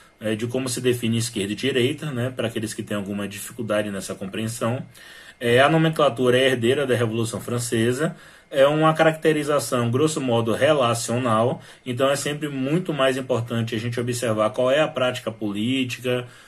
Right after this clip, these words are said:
pra gente definir em que, em que lugar do espectro político estaria determinada pessoa, determinada agremiação política.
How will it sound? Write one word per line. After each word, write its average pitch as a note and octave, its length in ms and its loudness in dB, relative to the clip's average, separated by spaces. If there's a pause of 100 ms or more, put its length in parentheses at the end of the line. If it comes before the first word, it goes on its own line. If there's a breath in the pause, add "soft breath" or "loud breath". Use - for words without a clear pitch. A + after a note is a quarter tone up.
(140 loud breath)
pra B2+ 220 4
gente C3 260 -2
definir C3 680 -2 (240 loud breath)
em C3 160 -4
que, D#3+ 720 -2
em B2+ 80 -6
que D3+ 220 0
lugar D3+ 400 2
do D#3 100 -6
espectro D3 540 -6
político C#3+ 760 -6 (240 loud breath)
estaria C3 420 2
determinada B2 460 0
pessoa, A#2+ 880 0
determinada A#2 480 -2
agremiação A#2+ 580 0
política. A#2 580 -2